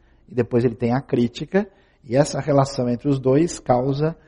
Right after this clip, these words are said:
essa dificuldade interna muitas vezes. E,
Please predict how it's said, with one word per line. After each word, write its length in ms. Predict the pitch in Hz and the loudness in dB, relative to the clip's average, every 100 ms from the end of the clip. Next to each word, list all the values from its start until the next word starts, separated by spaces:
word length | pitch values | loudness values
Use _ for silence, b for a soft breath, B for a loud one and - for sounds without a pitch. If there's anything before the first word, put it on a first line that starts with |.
| b b _ | b b _
essa 460 | 123 123 139 147 135 | -2 0 0 -2 -4
dificuldade 840 | 120 120 151 151 277 117 117 123 | -4 -2 -2 -2 -2 0 0 -2
interna 440 | 151 143 131 135 135 | -4 0 2 2 0
muitas 320 | 139 170 135 | 2 0 4
vezes. 380 | 151 120 - - _ _ _ _ _ _ _ _ b b b b b b _ | 4 4 -2 -16 _ _ _ _ _ _ _ _ b b b b b b _
E, 460 | 170 190 214 240 | 6 8 8 6